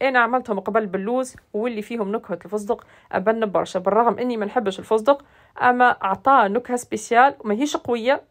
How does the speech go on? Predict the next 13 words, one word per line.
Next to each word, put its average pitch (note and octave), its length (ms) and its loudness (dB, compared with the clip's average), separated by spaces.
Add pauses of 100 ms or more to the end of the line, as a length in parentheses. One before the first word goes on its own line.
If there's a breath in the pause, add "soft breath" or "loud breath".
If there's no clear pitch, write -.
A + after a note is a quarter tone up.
(100)
هذاك G3+ 220 -2
علاش F#3+ 200 0
حطينا G#3+ 340 -6
نسميو G#3+ 360 -4
كميه G#3+ 320 -2
صغيره G3+ 320 -2
بارابور F#3+ 400 0
للكميه G3 380 -4
اللي F3+ 120 -2
عملناها، D4+ 500 -2 (420 loud breath)
ماهيش، A#3 540 -2
آه، G3+ 720 0
قويه، E4+ 400 2